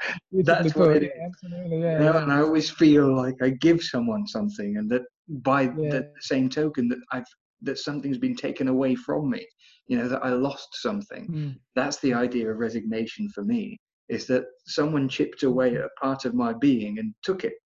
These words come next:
Speaker 2: you know? And
Speaker 1: Mm.
Speaker 2: apparently that's the wrong way of looking
Speaker 1: What's tend to, sorry, go on.
Speaker 2: No, no, sorry, the connection
Speaker 1: It's
Speaker 2: was bad
Speaker 1: the
Speaker 2: there.
Speaker 1: wrong way of looking at it. It, it, it,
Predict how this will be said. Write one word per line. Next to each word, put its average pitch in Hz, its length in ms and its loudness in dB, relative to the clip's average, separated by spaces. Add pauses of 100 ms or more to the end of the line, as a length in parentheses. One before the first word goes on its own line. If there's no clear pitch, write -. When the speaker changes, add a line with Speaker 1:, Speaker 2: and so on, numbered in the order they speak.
(400)
Speaker 2:
you 113 120 -4
know? 170 220 0 (920)
And 127 200 -2
Speaker 1:
Mm. 151 240 -4
Speaker 2:
apparently 143 480 -4
that's 127 200 -2
the 143 100 0
wrong 135 240 2
way 131 140 4
of 123 80 2
looking 185 280 2
Speaker 1:
What's - 100 -12
tend 185 340 0
to, 175 100 -6 (160)
sorry, 147 340 -2
go 160 80 -10
on. 147 120 -10 (1080)
Speaker 2:
No, 143 140 6
no, 147 100 4
sorry, 139 320 4
the 117 140 0
connection 127 400 0
Speaker 1:
It's 220 60 8
Speaker 2:
was - 100 2
bad 110 140 0
Speaker 1:
the 190 120 0
Speaker 2:
there. 180 40 4
Speaker 1:
wrong 220 200 6
way 131 200 0
of 123 100 -6
looking 135 280 -4
at 127 100 -10
it. - 60 -16 (300)
It, 175 160 -8
it, 180 180 -2
it, 196 80 -20